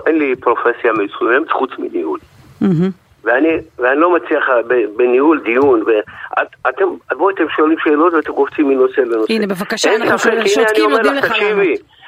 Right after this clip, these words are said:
Speaker 1: תקשיבי, הנה, יש לנו ביקורת. גם אוכל הכי טעים צריך לדעת איך להגיש אותו.
Speaker 2: מהמם.
Speaker 1: ויש של עניין של סדרי עדיפויות.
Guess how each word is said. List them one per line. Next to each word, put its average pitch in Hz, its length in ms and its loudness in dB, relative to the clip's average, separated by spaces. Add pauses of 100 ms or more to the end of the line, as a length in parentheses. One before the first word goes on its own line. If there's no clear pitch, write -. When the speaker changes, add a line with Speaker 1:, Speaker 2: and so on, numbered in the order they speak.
(140)
Speaker 1:
תקשיבי, 180 500 0
הנה, 175 160 2
יש 175 280 0
לנו 196 180 0
ביקורת. 160 440 0 (1080)
גם 160 120 2
אוכל 185 360 2
הכי 165 200 -2
טעים 170 300 0
צריך 151 280 -2
לדעת 156 300 -2
איך 147 100 -10
להגיש 131 360 -4
אותו. - 300 -8
Speaker 2:
מהמם. 185 300 -2 (400)
Speaker 1:
ויש 156 220 0
של 170 140 2
עניין 165 300 4
של - 120 -2 (100)
סדרי 147 260 0
עדיפויות. 135 560 -2